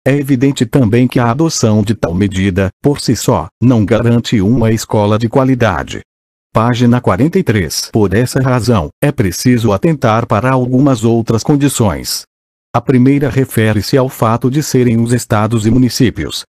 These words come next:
entes federados com profundas desigualdades comparate quatro As em termos de recursos, os responsáveis pelo atendimento condizente ao princípio constitucional introduzido pela M C quatorze e expresso em um padrão mínimo de qualidade,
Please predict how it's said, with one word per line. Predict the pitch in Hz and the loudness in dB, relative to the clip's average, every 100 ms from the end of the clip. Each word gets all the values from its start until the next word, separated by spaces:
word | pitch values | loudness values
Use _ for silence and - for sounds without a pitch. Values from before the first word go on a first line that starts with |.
| 139 | 0
entes | 143 139 127 | 0 -2 -2
federados | 143 131 107 92 104 113 | 0 2 2 2 0 -2
com | - 104 | -2 -2
profundas | 135 107 - 131 139 135 | 0 0 0 0 0 0
desigualdades | 123 127 139 120 113 110 104 104 107 - | 0 0 2 0 0 0 0 0 -2 -2
comparate | 101 151 139 139 - | -2 0 0 -2 -2
quatro | 127 127 - 113 | -2 -2 0 0
As | 113 | 2
em | 127 | 0
termos | 120 135 113 117 | 2 2 2 0
de | 107 | 2
recursos, | 113 110 123 113 - 67 - - - | 0 0 0 -2 -4 -10 -10 -10 -4
os | 135 120 | -2 -2
responsáveis | 151 - 165 151 123 123 127 120 | -4 -2 -4 -2 -2 0 0 0
pelo | - 120 | 0 0
atendimento | 113 113 107 104 101 98 | 0 0 0 2 0 -2
condizente | - 139 127 98 120 127 127 | -2 0 0 0 0 0 0
ao | 127 | 0
princípio | - 120 - 117 104 113 | 0 -2 0 0 0 0
constitucional | - 147 147 135 107 123 117 87 64 135 | 0 0 0 -2 0 2 2 0 0 0
introduzido | 147 139 107 117 92 113 113 113 | 2 0 2 0 0 0 0 0
pela | 135 131 | 0 0
M | 120 98 85 | 0 -2 -2
C | 113 | -2
quatorze | - 123 120 90 147 175 180 | -2 -2 0 0 0 -2 0
e | 123 | 2
expresso | 110 - 147 127 139 170 | 2 0 -2 -2 0 0
em | 156 | 2
um | 101 | 2
padrão | 147 143 110 113 | 0 0 0 0
mínimo | 107 117 113 113 | 2 4 2 2
de | 120 | 0
qualidade, | 139 131 131 123 90 73 62 | 0 2 2 0 -2 -4 -12